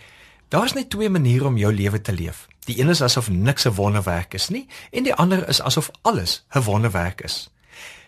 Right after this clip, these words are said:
Weet jy, vandat ek gekies het om te leef asof alles 'n wonderwerk is, sien ek net soveel meer wonderwerke gebeur. Die vraag is nie eintlik of 'n mens regtig wonderwerke kan verwag nie. Die vraag is eintlik baie dieper. Dis om jouself te vra,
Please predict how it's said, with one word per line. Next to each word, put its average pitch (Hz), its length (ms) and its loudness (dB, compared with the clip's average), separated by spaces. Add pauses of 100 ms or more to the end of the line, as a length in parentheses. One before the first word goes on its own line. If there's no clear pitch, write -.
(100)
Weet 127 160 2
jy, 196 80 2
vandat 190 300 2
ek 170 100 0
gekies 170 300 2
het 175 140 4
om 147 120 0
te 135 80 0
leef 135 260 4
asof 139 240 2
alles 233 280 2
'n 139 60 4
wonderwerk 110 560 4
is, 117 120 2
sien 220 140 0
ek 202 100 0
net 113 220 2
soveel 147 320 2
meer 120 220 2
wonderwerke 107 640 0
gebeur. 170 520 -2 (680)
Die 190 120 0
vraag 277 300 0
is 311 60 -2
nie 320 100 0
eintlik 214 260 2
of 202 120 -2
'n 165 100 4
mens 143 320 2
regtig 113 500 0 (100)
wonderwerke 110 600 4
kan 107 180 -2
verwag 87 460 -4
nie. 87 180 -8 (640)
Die 120 120 0
vraag 175 260 4
is - 80 0
eintlik 165 260 2
baie 110 260 2
dieper. 101 400 0
Dis 117 160 -2
om 175 80 2
jouself 156 380 2
te 160 120 -4
vra, 110 420 0